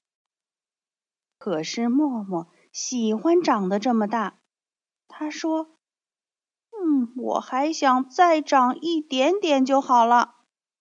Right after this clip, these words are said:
一眨眼的功夫，默默就啃光了一整片森林。茉莉大叫：“默默，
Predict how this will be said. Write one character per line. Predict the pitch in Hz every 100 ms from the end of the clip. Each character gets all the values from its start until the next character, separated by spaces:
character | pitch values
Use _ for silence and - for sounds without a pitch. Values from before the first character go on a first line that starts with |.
| _ _ _ _ _ _ _ _
一 | 339 311 247
眨 | 233 240
眼 | 330 285 190 160
的 | 180
功 | 302 311 320
夫， | 269 208 208 _ _ _ _ _
默 | 359 349 330
默 | 294
就 | 294 330
啃 | - 233 190 180
光 | 294 320 320
了 | 240
一 | 226 330 320
整 | - 226 175 180
片 | - 320 254
森 | - 370 370
林。 | 302 233 277 359 _ _ _ _ _ _ _
茉 | - 277 240 226
莉 | 240
大 | 240 269 240
叫 | 262 247 220 _ _ _ _ _ _ _
：“默 | 440 453 466 453 427
默， | 403 359